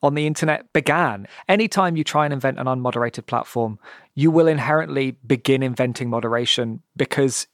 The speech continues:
there will be things that you need to delete lest your users leave. And at the very margin, of course, you, you can build a, a, a site that does only moderation for actively illegal content, and then you're running eight chan, and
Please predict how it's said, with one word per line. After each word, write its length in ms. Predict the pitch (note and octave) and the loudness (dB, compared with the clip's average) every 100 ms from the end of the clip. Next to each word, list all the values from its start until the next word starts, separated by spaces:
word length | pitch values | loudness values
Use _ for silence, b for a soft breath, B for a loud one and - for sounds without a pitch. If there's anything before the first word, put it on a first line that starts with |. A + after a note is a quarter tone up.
| _ | _
there 240 | D3 C3+ D3 | -2 2 2
will 260 | B2+ D#3+ | 4 2
be 140 | D#3+ D#3+ | 2 0
things 320 | - E3 D3+ | 0 -4 -2
that 160 | D#3 - | -4 -4
you 120 | D3 | -4
need 200 | D3+ D3+ | -2 -2
to 80 | D3 | 0
delete 520 | D#3 D3+ E3 - - B B B B - | 0 0 -2 -4 -14 B B B B -2
lest 360 | C3+ D#3+ - D3+ | 2 2 0 0
your 160 | E3 | 0
users 480 | D#3 D#3 E3 F3+ D#3 | 2 0 2 0 0
leave. 500 | F#3 A3 G#2 F2+ - B B B _ - - - | -2 -2 -4 -8 -18 B B B _ -2 -2 2
And 340 | F3 F#3 E3+ - F3 | 2 2 0 -2 -2
at 160 | F3+ | 0
the 80 | C3 | 2
very 240 | C#3 C3+ | 2 2
margin, 380 | C3 G#3 F#3+ F3 | 2 2 2 -2
of 80 | E3 | -2
course, 340 | - D#3+ D3 | 0 0 0
you, 180 | F3+ D#3+ | -4 -8
you 200 | F#3+ D#3+ | 0 0
can 400 | D#3 - D3+ D#3+ | 0 0 0 0
build 460 | D3 C3 D3 D#3+ C#3+ - | -2 -2 0 -2 -6 -10
a, 200 | - - | -10 -8
a, 640 | F3+ - G#3 G3 C#3+ C#3+ C3 | -8 -8 -4 0 0 2 -2
a 140 | A#2+ _ - | -4 _ -12
site 440 | - - C#3+ E3 | -8 0 0 0
that 180 | - - | -6 -4
does 260 | C#3 C3+ - - | 0 0 -2 0
only 400 | E3+ E3+ D#3+ C#3+ | 4 4 4 0
moderation 560 | C3 C3 B2+ C3 C3 C#3+ | 0 0 2 0 0 -4
for 140 | - - | -4 -2
actively 460 | C#3+ C3+ C3 A#2+ A#2+ | -2 -2 -6 -2 -2
illegal 300 | A#2+ B2 A#2+ | 0 -2 -2
content, 400 | - C3 F3 F3 | -4 -2 -4 -4
and 140 | D#3 | 0
then 220 | E3 F3 - B B B | 2 2 -2 B B B
you're 140 | D3+ D3 | 2 4
running 280 | D#3 D#3+ | 4 4
eight 220 | D#3 E3 - | 0 0 -2
chan, 420 | B2 G#2 G2 G2+ - | -4 -4 -8 -8 -4
and 340 | A#2+ A#2 G#2+ | -2 -4 -8